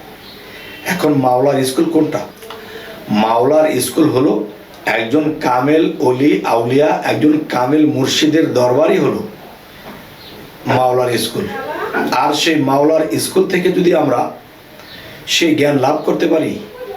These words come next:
তাহলে সেই জ্ঞানে যখন আমরা সাধনা করব, সেই প্রেম ভক্তিতে যখন আমরা সাধনা করব এবং জ্ঞান জাতীয় কথাগুলো যখন আমাদের মধ্যে আসবে,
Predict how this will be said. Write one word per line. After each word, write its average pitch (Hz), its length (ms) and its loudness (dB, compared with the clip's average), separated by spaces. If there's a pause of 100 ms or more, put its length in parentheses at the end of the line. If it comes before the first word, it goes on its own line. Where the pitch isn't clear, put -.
(640)
তাহলে 143 400 2
সেই 160 320 2
জ্ঞানে 139 300 0
যখন 165 260 4
আমরা 151 200 2
সাধনা 135 440 2
করব, 151 340 2
সেই - 280 2
প্রেম 151 260 2
ভক্তিতে 151 480 0
যখন 143 260 2
আমরা 117 360 0 (480)
সাধনা 175 380 2
করব 165 400 0 (240)
এবং 127 360 0
জ্ঞান 151 320 2
জাতীয় 160 360 2
কথাগুলো 151 400 2
যখন 147 260 4
আমাদের 139 380 2
মধ্যে 135 280 0
আসবে, 143 420 2